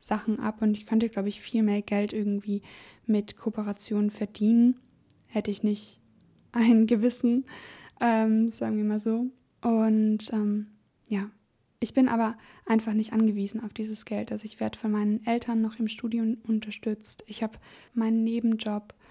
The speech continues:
und alles Weitere ist einfach so nice to have. Aber ich hab einfach keinen Druck, mit Instagram oder Social Media Geld verdienen zu müssen. Ich denk, wenn man eine größere Reichweite hat,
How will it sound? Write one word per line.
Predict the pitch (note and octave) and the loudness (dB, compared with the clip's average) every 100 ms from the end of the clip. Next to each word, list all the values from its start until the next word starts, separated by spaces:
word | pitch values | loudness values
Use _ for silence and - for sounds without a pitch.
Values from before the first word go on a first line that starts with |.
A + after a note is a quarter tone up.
| - - _ _ | -20 -20 _ _
und | A3+ G#3+ G#3+ G#3+ G#3 - _ - | 0 2 2 0 -2 -6 _ -2
alles | A#3 A#3 | -2 2
Weitere | A#3 A#3 B3+ A#3+ B3 A#3+ B3+ - | 2 2 0 0 0 0 -2 -8
ist | - | -6
einfach | A3+ A3+ | -4 -4
so | - A3 G#3+ A3 | -6 -4 -2 0
nice | A3 A3 A3 | 0 0 -2
to | A3 | -8
have. | - G#3+ B3+ - _ _ - - - | -4 -4 -4 -8 _ _ -20 -12 -2
Aber | A#3 | 0
ich | A#3+ | 0
hab | C4 | -2
einfach | B3 A#3+ - | -4 -6 -6
keinen | A3+ G#3+ G#3+ G#3 _ | -2 0 0 -6 _
Druck, | - - A#3 - _ _ _ - | -6 -2 -2 -2 _ _ _ -6
mit | A3 | -2
Instagram | A3+ A3 A3 G#3+ - G3+ G3+ G#3 - _ _ _ | 0 0 0 -6 -4 -2 -2 -4 -8 _ _ _
oder | A3 G#3+ G#3 | -4 -2 -4
Social | - G#3+ A3 | -6 -6 -2
Media | G#3+ G#3 G#3 | 0 0 -4
Geld | - G#3 G3+ | -6 -6 -6
verdienen | G#3+ G#3+ G3+ G3+ | -8 -2 -2 -2
zu | G#3+ | 2
müssen. | G#3 G#3+ - B3+ C#4+ - _ _ _ | 4 4 4 6 4 2 _ _ _
Ich | - - - | -8 -8 -2
denk, | G3+ G3+ | -2 -2
wenn | G3+ | -4
man | G3+ G3+ | -2 -4
eine | G#3 G#3+ - | -4 -8 -14
größere | - A#3 A3+ A3 A3 G#3+ | -4 -2 -2 -4 -4 -2
Reichweite | A3 A3 G#3+ G#3+ - | -4 -2 -6 -6 -8
hat, | A3 - | -8 -10